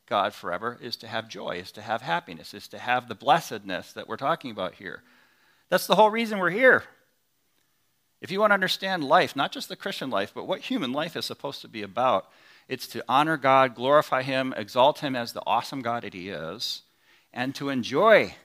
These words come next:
the fact that he is our God, that he's our creator, that he's our redeemer. And to have that relationship with him, human to creator, sinner to savior, is what it's all about.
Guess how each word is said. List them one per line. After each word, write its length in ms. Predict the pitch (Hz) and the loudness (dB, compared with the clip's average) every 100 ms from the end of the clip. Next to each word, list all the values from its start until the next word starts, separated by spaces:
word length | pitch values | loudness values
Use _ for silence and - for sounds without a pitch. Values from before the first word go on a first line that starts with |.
| _ _ _ | _ _ _
the 80 | 107 | -10
fact 380 | - 110 90 - | 0 0 -2 -10
that 120 | 90 | -12
he 180 | 113 101 | -10 -10
is 120 | 92 | -6
our 140 | 87 | -8
God, 480 | 80 87 78 65 - _ _ _ | -6 -6 -6 -8 -16 _ _ _
that 100 | 95 | -12
he's 140 | 107 | -8
our 100 | 95 | -8
creator, 380 | 90 101 87 82 | -8 -10 -10 -10
that 140 | 82 95 | -14 -16
he's 180 | 92 | -12
our 100 | 90 | -12
redeemer. 480 | 82 82 87 80 64 _ _ _ | -12 -14 -14 -14 -16 _ _ _
And 100 | 101 | -8
to 60 | |
have 200 | 110 156 | 0 4
that 160 | 180 170 | 6 4
relationship 580 | 156 151 165 151 135 123 | 2 0 0 -4 -4 -6
with 160 | 117 | -10
him, 200 | - 98 | -8 -8
human 580 | 92 - 165 165 151 143 | -8 -10 -6 -4 -2 -4
to 140 | - 123 | -8 -12
creator, 540 | - 123 123 107 82 | -6 -2 -2 -2 -4
sinner 440 | - 147 147 139 | -6 -4 0 0
to 140 | 127 110 | -2 -10
savior, 600 | - 127 131 95 80 90 | -6 -4 -4 -6 -8 -6
is 260 | 123 127 113 | -4 -4 -4
what 160 | 113 | -6
it's 140 | 107 - | -8 -6
all 240 | 85 - | -6 -6
about. 440 | 82 71 64 - | -12 -16 -16 -18